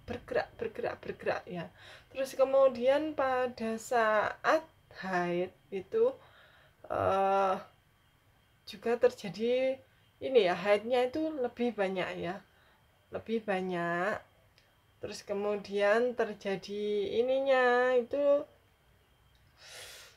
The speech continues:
terjadi kontraksi juga ya, tetap terjadi kontraksi seperti itu ya, yang menyebabkan ibu itu terasa nyeri seperti itu ya.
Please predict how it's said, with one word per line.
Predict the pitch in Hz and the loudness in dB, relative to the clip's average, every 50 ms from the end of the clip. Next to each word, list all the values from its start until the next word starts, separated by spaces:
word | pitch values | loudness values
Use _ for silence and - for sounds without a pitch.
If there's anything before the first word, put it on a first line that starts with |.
| _ _ _ _ _ _ | _ _ _ _ _ _
terjadi | - 262 254 - 226 202 220 226 | -4 -4 -2 -2 -2 -2 0 0
kontraksi | 254 254 254 240 247 247 233 - - 262 240 | 0 0 0 -2 -4 -6 -6 -8 -8 -8 -8
juga | 226 - 220 175 220 190 | -8 -10 -8 -4 -2 -2
ya, | 170 175 175 175 180 | -2 -2 -2 -4 -4
tetap | - 220 - - - - | -6 -6 -6 -6 -6 -4
terjadi | - 247 233 - - 208 196 202 208 208 | -6 -6 -6 -8 -8 -10 -10 -10 -8 -6
kontraksi | - 226 220 220 226 226 208 185 - - - - 226 220 220 233 240 262 262 | -4 -4 -4 -4 -4 -4 -4 -6 -6 -10 -12 -8 -4 -2 0 2 2 0 -2
seperti | - 240 - - 233 226 - 208 - 208 202 | -4 -10 -10 -10 -10 -10 -10 -10 -8 -6 -8
itu | 202 202 - - 208 208 208 | -8 -8 -8 -8 -6 -4 -4
ya, | 202 185 185 190 208 233 277 285 | -4 -4 -4 -4 -4 -4 -2 -2
yang | 247 220 214 220 233 233 | 0 0 0 0 -2 -2
menyebabkan | 226 214 208 196 190 - - 180 170 - - 214 220 220 - | -2 -2 -4 -4 -6 -6 -8 -10 -8 -6 -6 -6 -6 -6 -6
ibu | 208 196 - - - - | -8 -10 -10 -10 -10 -10
itu | - 226 - 226 226 226 | -10 -6 -2 -2 0 0
terasa | - - - 196 190 - - - - - | -2 -4 -8 -8 -8 -10 -10 -8 -8 -8
nyeri | - - 175 170 175 185 196 202 208 202 180 | -6 -6 -8 -6 -6 -4 -2 -2 -2 -2 -2
seperti | 180 - 190 180 - - - - - - 170 175 180 175 - | -4 -6 -10 -12 -12 -12 -14 -12 -10 -8 -6 -6 -8 -8 -10
itu | - 190 196 190 | -10 -8 -6 -4
ya. | 180 175 165 160 156 | -4 -4 -4 -4 -6